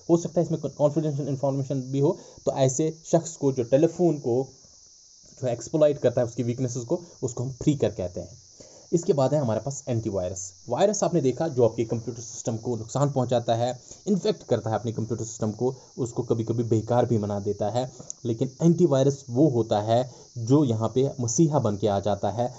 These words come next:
आपके computer system के लिए। क्या करता है? Software that detects and removes virus। जो आपके computer system में virus को detect करता है, उसको remove कर देता है,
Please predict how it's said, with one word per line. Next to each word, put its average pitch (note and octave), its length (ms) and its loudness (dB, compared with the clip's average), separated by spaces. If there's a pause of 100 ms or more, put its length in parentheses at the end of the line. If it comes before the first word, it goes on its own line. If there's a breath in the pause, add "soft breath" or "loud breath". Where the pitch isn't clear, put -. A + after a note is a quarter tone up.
(140 loud breath)
आपके A#2+ 240 -2
computer A2 420 -6
system G#2 320 -6
के G#2 180 -4
लिए। F#2+ 180 -4 (300 loud breath)
क्या C#3+ 160 2
करता C#3+ 280 2
है? D3+ 220 2 (360 loud breath)
Software E3+ 420 4
that A2+ 240 2
detects D#3 380 0
and A#2 200 0
removes B2 340 4
virus। G2+ 240 2 (340 loud breath)
जो B2+ 80 4
आपके A#2+ 260 2
computer A#2+ 340 -4
system - 280 -8
में A2+ 280 -2 (260 loud breath)
virus A2+ 360 2
को B2 120 0
detect A#2 380 -2
करता A2+ 260 -2
है, C3 60 0
उसको C3 200 -2
remove A2 260 2
कर G#2+ 180 -4
देता G2 280 -2
है, A#2 220 -4